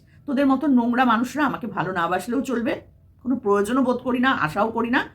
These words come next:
যেটুকুনি আছি সেটুকুনি যথেষ্ট। এই বয়স অবধি তোরা আবার এর অবধি আসতে পারিস নাকি দেখ। তো চলো বন্ধুরা, টাটা। ছোট লোকদের ভিডিও কোনো সময় দেখবে না। নিচের দিকে, স্ট্যান্ডার্ডটা নিচের দিকে নামাবে না, সবসময় ওপর দিকে রাখার চেষ্টা করবে।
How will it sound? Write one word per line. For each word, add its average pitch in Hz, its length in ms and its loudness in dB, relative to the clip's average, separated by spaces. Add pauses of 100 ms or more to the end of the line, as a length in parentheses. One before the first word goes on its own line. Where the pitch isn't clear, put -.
(220)
যেটুকুনি 359 460 0
আছি 349 260 4
সেটুকুনি 254 420 -6
যথেষ্ট। 202 500 -4 (440)
এই 208 120 -4
বয়স 196 300 2
অবধি 247 140 -2
তোরা 220 220 2
আবার 254 160 4
এর 240 100 0
অবধি 247 260 -2
আসতে 202 260 2
পারিস 196 300 2
নাকি 254 160 -6
দেখ। 220 320 -2 (640)
তো - 60 -16
চলো 294 220 4
বন্ধুরা, 254 280 4
টাটা। - 500 0 (200)
ছোট 277 180 -6
লোকদের 311 320 2
ভিডিও 302 260 4
কোনো 269 200 0
সময় 269 220 0
দেখবে 165 280 -2
না। 131 160 -6 (220)
নিচের 302 380 2
দিকে, 370 200 0
স্ট্যান্ডার্ডটা 330 800 2
নিচের 285 340 2
দিকে - 180 0
নামাবে 170 320 2
না, 147 260 -4
সবসময় 269 360 0
ওপর 233 220 -2
দিকে 220 200 -2
রাখার 175 280 2
চেষ্টা 151 240 -8
করবে। 131 300 -6